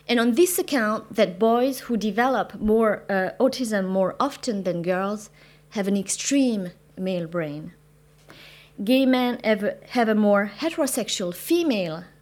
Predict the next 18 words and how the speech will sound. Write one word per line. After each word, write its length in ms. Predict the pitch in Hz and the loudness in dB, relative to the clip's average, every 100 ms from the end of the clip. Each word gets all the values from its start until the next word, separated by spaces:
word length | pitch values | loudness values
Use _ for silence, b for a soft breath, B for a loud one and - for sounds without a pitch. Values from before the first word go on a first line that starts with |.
| - | -6
brain 540 | 190 196 196 233 - - _ _ - | 0 2 2 -2 -6 -20 _ _ -6
than 220 | 202 190 | -4 -2
straight 420 | - - 190 185 | -6 -6 -6 -4
men. 380 | 208 180 143 175 _ _ _ B B B B B B | -4 -4 -8 -14 _ _ _ B B B B B B
If 300 | 262 269 - - | 0 0 -2 -2
I'm 300 | 254 240 240 | 2 4 2
a 40 | |
transgender 800 | 226 269 233 233 - 220 214 196 | 0 0 -2 -2 -2 0 2 0
person, 520 | 196 262 262 - 147 247 | 0 0 0 -4 -4 -4
<coughs> 80 | 233 | -4
say 460 | - 339 220 196 185 | -4 0 2 2 -2
a 100 | 202 | 0
man 280 | 214 233 240 | 2 2 0
who 120 | 233 | -2
wants 320 | 220 208 196 - | -2 -2 -4 -8
to 120 | 208 | -6
change 340 | - 190 175 | -6 -6 -8
sex, 540 | - - 302 - - | -8 -6 -6 -6 -12